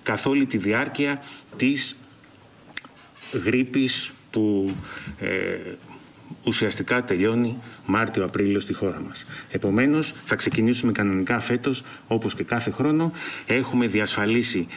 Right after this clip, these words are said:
επιπλέον ποσότητες εμβολίων. Τα εμβόλια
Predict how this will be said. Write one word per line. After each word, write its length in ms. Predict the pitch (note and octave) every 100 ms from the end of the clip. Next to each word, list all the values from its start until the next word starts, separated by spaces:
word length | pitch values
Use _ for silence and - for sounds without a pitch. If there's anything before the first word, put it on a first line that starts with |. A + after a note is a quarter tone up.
| -
επιπλέον 560 | G2 - F#2+ C3 D3 C#3+
ποσότητες 800 | C3+ - C3+ C3 - G#2 - A2+ -
εμβολίων. 680 | G#2+ F#2+ F#2 A2+ D#3 F3 E3+ - -
Τα 80 | -
εμβόλια 720 | G#2 G2+ G#2 B2+ A2+ G2+ F2